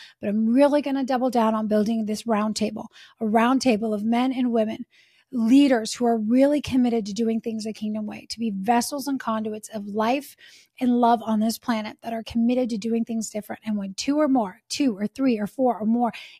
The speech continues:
gathered, we have multiplication power. So I wanna invite you, if you're not in a community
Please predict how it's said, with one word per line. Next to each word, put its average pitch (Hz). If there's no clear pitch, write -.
gathered, 262
we 254
have 226
multiplication 226
power. 220
So 233
I 220
wanna 247
invite 240
you, 233
if 208
you're 254
not 254
in 240
a 240
community 240